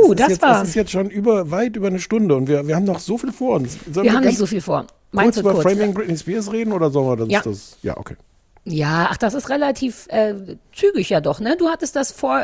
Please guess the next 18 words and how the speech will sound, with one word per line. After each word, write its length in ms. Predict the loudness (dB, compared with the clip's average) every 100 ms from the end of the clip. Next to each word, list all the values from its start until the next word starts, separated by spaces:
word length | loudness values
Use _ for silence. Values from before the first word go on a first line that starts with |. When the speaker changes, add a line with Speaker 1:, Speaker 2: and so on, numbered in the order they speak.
| -2
Speaker 2:
sag 180 | -2 -2
nochmal, 220 | -2 -6 -4
warum 480 | -4 -2 -2 -4 -8
du, 120 | -8
wir 100 | -4
das 120 | -2 -4
vorgeschlagen 520 | -6 -6 -4 -2 -2
hatten? 120 | -2
Speaker 1:
Weil 120 | -2
ich 80 | -2
das 160 | -2 -2
gesehen 320 | 0 0 0
hatte 120 | -2
und 80 | -4
spannend 320 | -2 -2 -2
fand, 320 | 0 0 0 0
auch, 540 | -2 -2 -6 2
ähm, 60 | 4